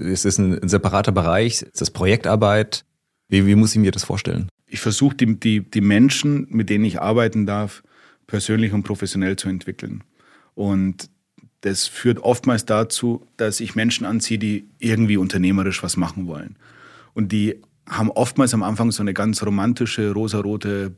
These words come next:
Speaker 2: Brille auf. Und das ist ja alles nicht so schwer. Und dann ziehe ich immer mein T-Shirt aus, damit sie die Narben auf meinem Rücken sehen.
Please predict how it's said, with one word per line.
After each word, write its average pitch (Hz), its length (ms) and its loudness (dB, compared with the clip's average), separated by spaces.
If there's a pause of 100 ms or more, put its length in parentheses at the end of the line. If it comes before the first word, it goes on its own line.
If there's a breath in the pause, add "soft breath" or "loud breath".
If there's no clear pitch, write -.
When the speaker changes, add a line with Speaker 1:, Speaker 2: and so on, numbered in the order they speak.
(140)
Speaker 2:
Brille 120 380 2
auf. 104 320 -8
Und 92 140 -10
das 92 140 -10
ist 90 120 -8
ja - 60 -10
alles 90 260 -10
nicht 92 160 -8
so 87 160 -16
schwer. - 380 -16 (480 loud breath)
Und 104 60 -4
dann 98 320 0 (140)
ziehe 117 180 2
ich 101 120 0
immer 101 160 2
mein 90 240 0
T-Shirt 135 340 0
aus, 113 160 -2
damit 104 240 -4
sie - 80 -8
die 95 80 -4
Narben 98 320 2
auf 90 120 -4
meinem 87 180 -2
Rücken 127 260 2
sehen. 143 300 -2